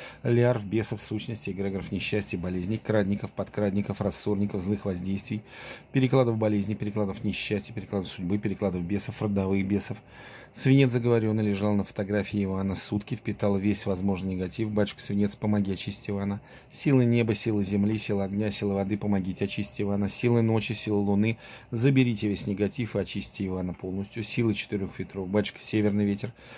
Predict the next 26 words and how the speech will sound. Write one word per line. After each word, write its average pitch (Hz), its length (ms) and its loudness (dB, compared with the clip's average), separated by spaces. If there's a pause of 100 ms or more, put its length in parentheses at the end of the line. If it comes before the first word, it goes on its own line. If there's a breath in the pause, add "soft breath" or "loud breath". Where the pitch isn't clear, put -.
(140)
помоги 107 360 2
очистить 104 360 -4
Ивана. 101 220 2
Батюшка 95 340 -2
Южный 101 380 2
ветер, 101 260 2
помоги 107 360 0
очистить 101 360 -4
Ивана. 101 240 2
Батюшка 95 400 -2
Западный 98 480 0
ветер, 104 240 -2
помоги 101 360 -2
очистить 101 420 -8
Ивана. 104 260 -4 (460 loud breath)
Батюшка - 320 -2
Восточный 104 600 0
ветер, 101 300 -4
помоги 90 400 -6
очистить - 400 -8
Ивана. 90 240 -4
Какой 107 300 -2
ветер 90 280 -2
будет 87 220 -6
другом 87 300 -6
его? 101 220 -6